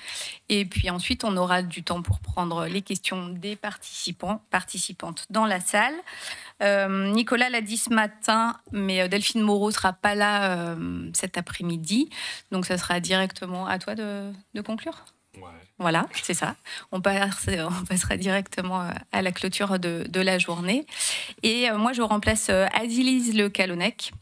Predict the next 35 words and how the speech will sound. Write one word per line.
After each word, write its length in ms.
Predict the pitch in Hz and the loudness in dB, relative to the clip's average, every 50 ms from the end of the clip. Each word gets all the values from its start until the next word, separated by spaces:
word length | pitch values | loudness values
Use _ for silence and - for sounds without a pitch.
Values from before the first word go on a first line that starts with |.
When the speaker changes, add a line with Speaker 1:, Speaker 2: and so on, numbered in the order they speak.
| _ _ _ _ _ _ _ _ _ - - | _ _ _ _ _ _ _ _ _ -18 -12
Speaker 1:
qui 100 | - - | -6 -2
n'a 160 | 208 196 180 170 | 0 0 2 4
pas 140 | 196 214 | 2 2
pu 140 | 208 - 233 | 2 4 2
être, 200 | 220 214 214 - | 2 2 2 2
euh, 400 | 196 190 190 190 185 190 - - | 2 4 4 4 2 0 -2 -2
disponible 640 | - 196 196 214 214 - - 233 226 226 226 214 208 | -2 -2 -2 -2 -2 0 2 2 4 4 4 4 4
aujourd'hui 320 | 196 185 185 185 190 208 | 2 2 2 0 0 0
parce 140 | 208 - - | -2 -2 -6
qu'elle, 340 | - - 170 170 165 165 - - - - - - - - - - | -6 -4 -4 -4 -4 -6 -8 -8 -12 -14 -14 -14 -14 -16 -12 -8
elle 160 | - 170 180 | -6 -4 0
prépare, 420 | 170 - - 185 180 208 208 208 190 190 | 0 0 0 2 2 0 0 0 0 0
euh, 520 | 185 175 170 170 180 180 - 185 190 180 | 2 2 2 0 -2 -2 -2 -2 -2 -2
une 220 | - 180 185 202 | -2 0 2 2
audition 440 | 208 208 190 185 190 - - 202 196 | 2 2 2 0 0 0 0 -2 -4
pour, 240 | 190 - 196 180 170 | -4 -4 -4 -4 -2
euh, 140 | 165 160 160 | -2 -4 -6
pour 380 | 160 - - 175 165 165 160 | -6 -6 -8 -6 -6 -6 -6
son 180 | 160 - - 170 | -6 -6 -6 -4
sujet 300 | 165 - - 185 190 185 | -4 -2 0 0 0 0
de, 320 | 180 170 170 170 160 147 156 | 2 0 0 0 0 -2 -2
de 160 | 165 180 180 | -2 -2 -2
thèse 480 | 175 - - 202 202 208 196 185 160 - - - - - - - - - | -2 0 2 2 2 4 2 0 -2 -4 -8 -10 -8 -8 -8 -8 -8 -6
sur, 340 | - - - - 226 208 190 | -2 0 2 2 4 4 4
euh, 100 | 185 180 | 4 4
l'expérience 600 | 185 214 220 - - 214 202 202 202 202 202 190 | 4 4 2 2 2 2 2 4 4 2 2 0
du 140 | - 190 180 | 0 0 0
château 420 | - 175 170 - - 214 247 320 - - - - | 0 0 0 0 0 2 2 0 -4 -6 -10 -4
à 160 | - 208 190 185 | 0 0 0 0
Villeurbanne 640 | 185 185 185 180 170 160 180 175 185 202 220 240 226 208 - | 0 0 0 0 0 0 0 0 2 2 2 0 -2 -4 -6
et 180 | 214 208 175 160 | -6 -6 -6 -6
qui 240 | - - - - 160 | -8 -10 -10 -8 -8
n'était 220 | 156 - 147 - _ _ - | -8 -8 -8 -10 _ _ 0
pas 320 | - 226 220 220 220 208 196 | 2 2 4 4 2 2 0
disponible 720 | 180 185 240 226 - - 190 175 180 180 208 208 220 226 | -2 -2 -2 -2 -2 -2 -2 -2 0 -2 -2 -4 -4 -8